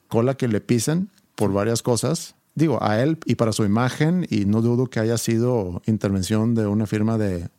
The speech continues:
R P, de Relaciones Públicas, que le hayan recomendado hacer un video así. Entonces, a lo mejor soy muy cínico, pero cuando veo esas cosas, me cuesta mucho creer en la sinceridad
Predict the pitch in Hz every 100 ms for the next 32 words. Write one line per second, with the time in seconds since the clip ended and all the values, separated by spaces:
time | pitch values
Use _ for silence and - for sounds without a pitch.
0 | _ - 104 110 - 113 131 101 95 107
1 | 104 113 104 101 131 156 - - - -
2 | - - 110 107 98 107 113 107 104 98
3 | 95 92 98 92 - 95 101 98 95 87
4 | 87 87 85 - - 107 139 151 165 -
5 | - - - 127 131 156 170 165 156 147
6 | 147 139 139 165 196 - - - _ 123
7 | 117 117 113 - _ _ - 139 131 127
8 | 160 165 165 170 - 156 139 160 - 113
9 | - 127 - 139 139 - 151 147 - _
10 | - 117 107 120 117 - 113 104 98 95
11 | 101 - - 110 98 101 101 104 107